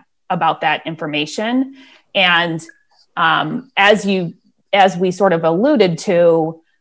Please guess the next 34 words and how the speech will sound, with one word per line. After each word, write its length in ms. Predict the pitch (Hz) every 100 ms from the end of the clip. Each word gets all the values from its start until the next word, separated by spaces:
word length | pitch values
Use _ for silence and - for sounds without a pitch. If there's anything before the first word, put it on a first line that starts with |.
| _
when 160 | 180 190
we 100 | 180
talk 340 | - 214 214
about 420 | 185 175 156 147
the 100 | 160
school 280 | 160 - 311
budget, 580 | 185 165 151 151 156 -
a 80 | -
disproportionate 1120 | 190 202 - 185 180 220 220 - 180 156 - -
amount 320 | 180 165 165
of 120 | 160
the 60 | 160
school 260 | - 190
budget, 420 | 170 156 156 175 - - _
perhaps 460 | 196 - 202 202 -
unlike 380 | 175 170 156 175
many 220 | 170 160
other 200 | 156 147
departments 480 | 151 - 147 156 160
in 60 |
the 80 | 147
city, 500 | - 247 147 143 _ _ _
is 220 | 190 165
based 360 | - 196 190 190
on 120 | 175
personnel. 680 | 160 175 170 170 139 131 - _ _ _
Those 220 | 170 170
costs 300 | - 180 175
go 160 | - 165
up 220 | 156 165
every 300 | 180 175 180
year 140 | 160
by 180 | 165 151
contract. 840 | 143 - 147 151 190 202 262 -